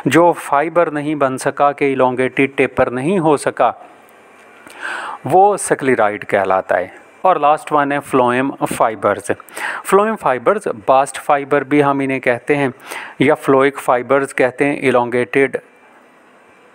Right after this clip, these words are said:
tapered at both end, Dead cell होते हैं,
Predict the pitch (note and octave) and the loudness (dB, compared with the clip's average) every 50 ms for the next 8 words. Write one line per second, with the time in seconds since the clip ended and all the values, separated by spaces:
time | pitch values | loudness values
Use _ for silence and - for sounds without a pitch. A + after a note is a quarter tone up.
0 | _ _ _ _ _ - C#3+ C#3 - - D#3 D3+ D3+ C#3+ C#3+ C#3 C3+ B2+ - - | _ _ _ _ _ -2 -2 0 0 0 2 2 2 2 2 2 2 2 -2 -4
1 | B2+ A#2 C3 C#3 D3+ D3+ - - D3 C#3+ C#3 C#3+ C3+ B2 - - - - - - | -2 2 4 4 4 2 2 0 -2 0 0 -2 -2 -4 -6 -8 -10 -20 -20 -18
2 | - - - - - - - A#2 G#2 C#3+ D#3+ F3 E3+ E3 E3 - - D#3 D3+ D3+ | -16 -16 -16 -16 -14 -12 -6 0 2 2 2 2 0 -2 -6 -2 0 0 2 2
3 | D3 C#3+ C#3+ C#3+ C#3 - D3 C#3+ C#3+ C#3+ C#3+ C#3 | 0 0 -2 0 0 0 2 2 2 0 0 -2